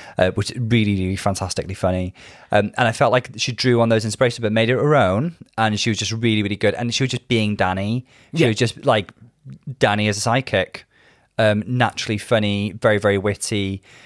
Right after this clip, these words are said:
Speaker 1: Um, the earlobe reading was fantastic. The physical comedy jumping after the little,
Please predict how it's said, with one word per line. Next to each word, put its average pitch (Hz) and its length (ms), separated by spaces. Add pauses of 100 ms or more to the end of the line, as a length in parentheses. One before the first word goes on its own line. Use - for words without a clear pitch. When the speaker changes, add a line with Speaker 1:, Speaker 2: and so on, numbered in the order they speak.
(220)
Speaker 1:
Um, 104 560 (200)
the 160 200
earlobe 120 440
reading 110 380
was 107 140
fantastic. 104 1120
The 120 100
physical 117 420
comedy 110 400
jumping 107 380
after 104 300
the 104 100
little, 104 460